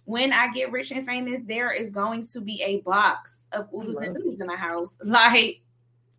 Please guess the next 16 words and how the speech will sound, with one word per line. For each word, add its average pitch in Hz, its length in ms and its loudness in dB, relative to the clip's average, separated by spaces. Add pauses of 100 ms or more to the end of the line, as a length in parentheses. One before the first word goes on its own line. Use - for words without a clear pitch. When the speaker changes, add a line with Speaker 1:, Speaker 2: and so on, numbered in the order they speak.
Speaker 1:
it 208 140 2
Speaker 2:
Girl, 226 160 10
Speaker 1:
is 240 80 6
Speaker 2:
we 220 60 8
Speaker 1:
what 208 80 6
Speaker 2:
all 214 180 4
Speaker 1:
it 202 60 -6
Speaker 2:
eat - 60 -4
Speaker 1:
is. - 80 -6
Speaker 2:
noodles 170 440 -6
and 208 180 -4
oodles. 247 280 4
Speaker 1:
Because 294 340 4 (260)
who, 508 480 6
Speaker 2:
<laughs> - 0 -
Speaker 1:
like, - 360 2